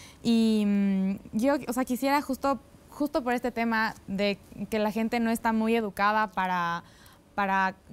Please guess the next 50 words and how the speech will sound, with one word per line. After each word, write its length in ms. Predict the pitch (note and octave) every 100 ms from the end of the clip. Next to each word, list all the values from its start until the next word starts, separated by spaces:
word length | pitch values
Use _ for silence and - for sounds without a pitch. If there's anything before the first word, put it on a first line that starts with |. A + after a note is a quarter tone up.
| -
culturalmente 840 | A3+ G#3+ A3 A3 A#3 A3+ A3+ A#3
reciclar 680 | A3 A3 G3+ G#3 G#3+ G#3+ A3
y, 100 | G#3+
y 120 | F#3+ F#3+
tener 340 | G3 G3 G#3
este 220 | G#3+ G#3+
tipo 280 | - G3+ G#3+
de, 240 | G#3 G3 F#3
de 100 | G3
conciencia 600 | F#3+ G3 A3 A#3 A#3 A3+
con 200 | F#3+ F#3
el 120 | F#3
medio 220 | F#3+ G3+
ambiente, 520 | G3 G#3 A3 G3+ F#3 - - - - - -
¿cómo... 540 | C#4 D4+ E4+ F4 D#4+ - - - -
cómo 200 | D4+ D#4+
estás 200 | D4+ C4+
manejando 440 | D4 B3+ B3 B3
tú 120 | A3 A#3+
en 100 | A#3+
este 180 | -
momento 500 | B3+ A3 G#3 A3 B3+
el 140 | A#3 G#3
tema 260 | G#3+ A3+ A3+
de 200 | G3+ F#3+
educar 420 | G#3+ G#3 G3 G#3
a 60 | A3+
la 160 | A#3 G#3
gente 360 | G3+ G#3+ B3+
para 220 | A#3 G3
que 120 | F#3+ G3
empiece 340 | G3 G#3+ G#3+
a 20 |
utilizar 320 | B3+ G3 G3
este 140 | G3+ -
tipo 180 | G#3+ G#3+
de 80 |
servicio? 320 | G#3 G#3 A3+ B3+
Porque 260 | A3 G#3+
si 140 | - A3
bien 340 | A#3 B3 B3 - - - - - -
sí 120 | C4
hay 160 | C4
un 80 | B3+
incentivo 440 | B3+ B3 A3 A#3 A#3
un 60 |
poquito 400 | A3 G#3+ A3+ A3+
más, 400 | A3 G#3 G#3+ A3 - - -
o 40 | G3+
sea, 380 | G#3 G#3 F#3+